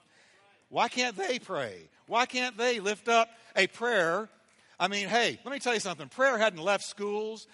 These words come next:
because there's still final exams. But the ability to pray and the freedom to pray, if Congress can, why can't they?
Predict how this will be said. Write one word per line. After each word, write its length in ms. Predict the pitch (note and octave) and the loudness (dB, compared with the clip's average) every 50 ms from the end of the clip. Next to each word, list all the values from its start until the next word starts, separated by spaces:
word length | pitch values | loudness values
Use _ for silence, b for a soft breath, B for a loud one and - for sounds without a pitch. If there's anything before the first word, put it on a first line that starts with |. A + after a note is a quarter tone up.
| B B B | B B B
because 180 | F#3 F3+ F#3 | -8 -8 -6
there's 200 | D#3+ F#3 F3+ E3 | -6 -8 -8 -8
still 280 | - - A#3+ A#3 G#3 D#3+ | -8 -4 -2 -2 -2 -2
final 460 | - - F#3+ F3+ F3+ F3 F3 E3 D#3 | -4 -4 -2 -2 0 -2 -2 -4 -6
exams. 720 | D3 B2+ D3 D3 C#3+ B2+ G#2+ G2 F#2 E2+ E2 - - - - _ _ _ _ _ _ _ _ _ _ _ _ _ _ _ _ _ _ _ _ - _ - - _ - _ _ - - B4+ C5+ C5+ C5 - - - - - - - - - - B4 A#4+ - - - - _ - - - - - - - - - - - - - - _ - - - - - - _ - - - - - - - _ - - - _ _ _ _ _ - _ B B B B B B B B B - | -8 -8 -6 -6 -6 -6 -6 -10 -12 -16 -18 -20 -20 -20 -20 _ _ _ _ _ _ _ _ _ _ _ _ _ _ _ _ _ _ _ _ -20 _ -20 -20 _ -20 _ _ -20 -20 _ -20 -20 -20 -20 -20 -20 -20 -20 -20 -20 -20 -20 -20 -20 -20 -20 -20 -20 -20 _ -20 -20 -20 -20 -20 -20 -20 -20 -20 -20 -20 -20 -20 -20 _ -20 -20 -20 -20 -20 -20 _ -20 -20 -20 -20 -20 -20 -20 _ -20 -20 -20 _ _ _ _ _ -20 _ B B B B B B B B B -6
But 140 | F#3 A3 | -6 -4
the 140 | F#3+ A3+ A3 | -2 0 0
ability 480 | G#3+ F3 C#4+ D#4 D#4+ D#4 D4+ - B3 A#3 | 0 0 0 -2 -2 -2 -2 -4 -6 -6
to 100 | G#3+ G#3 | -6 -6
pray 340 | - - A3 A3 A3+ A#3+ B3+ | -6 -2 0 2 2 2 0
and 80 | A#3 | -2
the 60 | G3 | -6
freedom 380 | - - - C4 D4+ D#4+ D#4 D4 | -8 -6 -6 -6 -4 -4 -6 -6
to 80 | B3 G3+ | -8 -10
pray, 580 | - - F#3+ F3+ E3+ F3 F#3+ A3 B3 C4 B3+ - _ b b b b b b b b b b b b b _ | -6 -2 0 2 2 2 2 0 -4 -8 -12 -16 _ b b b b b b b b b b b b b _
if 160 | E3+ E3 - | -10 -10 -8
Congress 520 | - - A#3+ C#4 D4 C#4 A#3 A#3+ G#3+ G#3 | -4 -2 0 0 0 0 -2 -6 -6 -6
can, 340 | - - A3 A3 A3+ A#3+ A3+ | -6 -8 -6 -6 -6 -6 -4
why 160 | A3 A#3 A#3+ | -4 -4 -6
can't 280 | A#3 - G3+ F3+ D#3 - | -4 -6 -6 -6 -6 -6
they? 360 | - B2 B2 C#3+ F#3+ A#3 A#3+ | -8 -8 -8 -8 -8 -12 -16